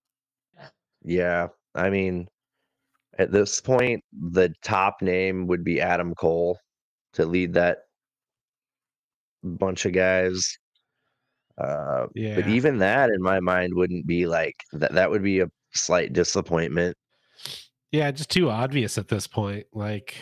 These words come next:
Speaker 2: I, I, I don't know, unless, unless it's, like, something that's, like, completely out of left field that makes you go, "Holy crap," I think almost everybody's just gonna be like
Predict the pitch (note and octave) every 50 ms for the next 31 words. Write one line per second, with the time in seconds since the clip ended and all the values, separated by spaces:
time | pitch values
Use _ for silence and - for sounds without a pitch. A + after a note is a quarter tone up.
0 | F#2+ - - - - - A2 B2 D3+ C#3+ - - - - B2+ C3 B2+ C3 C3+ C3
1 | C3 A#2+ A#2 A#2 A#2+ A#2+ C3+ C3+ B2+ - - - _ - - - - - - -
2 | - _ _ C#3+ C#3+ C3 D3+ D#3 D3+ - - C#3+ A#2+ - - - C#3+ B2+ A#2+ A2+
3 | G#2+ - - - - D3+ - F3 D3+ C3+ A#2+ A2 - - - B2 A#2+ A2+ G2+ -
4 | - C3+ - - D3 C#3 C#3 C3+ C3 B2+ B2+ B2+ B2 A#2 A#2 A#2 A#2+ A#2 A2+ -
5 | - - - C3 A#2+ A#2+ A#2 A#2 A2 G#2 A2 G#2+ A2+ A#2 A2 - - A#2 F#2+ A2+
6 | G#2+ G#2+ C#3 F#3+ G3 F3+ D#3 B2+ - - D#3+ D#3+ D#3 D3 C3 - - A2+ G#2 -
7 | C#3+ A#2+ G#2+ G#2+ G#2 G2 - G#2+ G2 F#2 F#2+ F#2 F#2 F#2+ F#2 - F#2+ F2+ - -
8 | - G#2 F#2+ F#2+ F2 G2 F#2+ F#2 F#2 F#2 F#2+ F#2